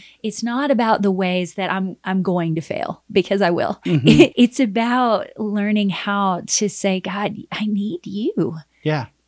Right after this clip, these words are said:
Speaker 1: My heart was made for you, Jesus. And opening up that part of my, of my soul, <laughs> like, and saying, "God, I, you're the one. Is summer enough?" It, could it ever be enough when we're created for a,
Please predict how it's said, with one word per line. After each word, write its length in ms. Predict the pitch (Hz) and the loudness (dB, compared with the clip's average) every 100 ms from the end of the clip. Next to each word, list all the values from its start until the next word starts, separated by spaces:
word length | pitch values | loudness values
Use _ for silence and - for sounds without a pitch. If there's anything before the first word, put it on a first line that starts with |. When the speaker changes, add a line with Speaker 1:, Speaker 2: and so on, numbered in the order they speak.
| - | -4
Speaker 1:
My 100 | 226 | -2
heart 280 | 220 285 320 | -2 -4 -2
was 140 | 233 | 0
made 240 | 226 269 | 0 0
for 160 | - 214 | -4 -8
you, 320 | 196 196 302 | -8 -6 -6
Jesus. 680 | - 185 170 - 233 - - - | -6 -6 -6 -6 -6 -6 -6 0
And 300 | 220 208 202 - | 2 4 2 2
opening 540 | 233 269 320 294 233 | 2 4 2 2 0
up 400 | 202 202 196 - 175 - | 0 0 0 -2 -8 -10
that 440 | 190 170 175 190 | -8 -2 0 0
part 500 | - - 190 185 - - | -2 -2 0 0 -2 -2
of 220 | 208 185 | -2 0
my, 440 | 180 170 165 165 - | -2 0 -2 -4 -6
of 100 | 185 | -6
my 160 | 165 156 | -4 -4
soul, 560 | - - 175 175 160 196 | -4 -2 0 2 2 2
<laughs> 40 | |
like, 420 | 277 269 214 - - - | 4 6 6 2 -8 -2
and 200 | 214 196 | 0 0
saying, 280 | 214 196 | 0 0
"God, 200 | 185 185 208 | 0 0 2
I, 160 | 185 - - | 0 -2 -8
you're 280 | 208 233 | -2 2
the 100 | 262 | 4
one. 420 | 269 240 370 156 160 | 4 4 2 -4 -4
Is 160 | - 269 | 0 0
summer 420 | - 269 294 269 | 2 2 4 2
enough?" 420 | 233 226 269 202 - | 4 4 4 2 0
It, 140 | 269 | -4
could 160 | - 311 | -2 -2
it 120 | 311 | -2
ever 400 | - 311 370 302 | -2 -2 -2 -6
be 240 | 202 175 | -4 -4
enough 500 | 156 - - - - | -4 -4 -4 -6 -6
when 220 | 220 240 233 | -2 0 0
we're 160 | 269 | -2
created 460 | 254 - 247 262 208 | -4 -2 0 0 -2
for 360 | - 220 190 | -2 -2 -2
a, 80 | - | -8